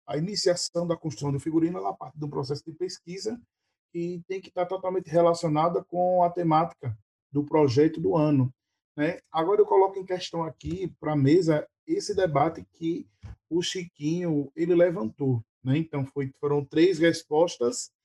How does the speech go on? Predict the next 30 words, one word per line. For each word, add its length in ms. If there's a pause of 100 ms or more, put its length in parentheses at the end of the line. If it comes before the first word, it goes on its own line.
(440)
numa 240
pergunta, 720
até 240
porque 360
um 160
assunto 520 (500)
naturalmente 640
ele 140
vai 120
levando 340
pra 160
outro, 460 (120)
né? 160
Então, 240
assim, 360 (160)
quem, 280 (600)
quem 260
é 80
figurinista, 760
a 40
gente 220
tem 120
que 60 (100)
entender 180
que 120
existem 480
os 180
tipos 240
de 60
figurinista. 720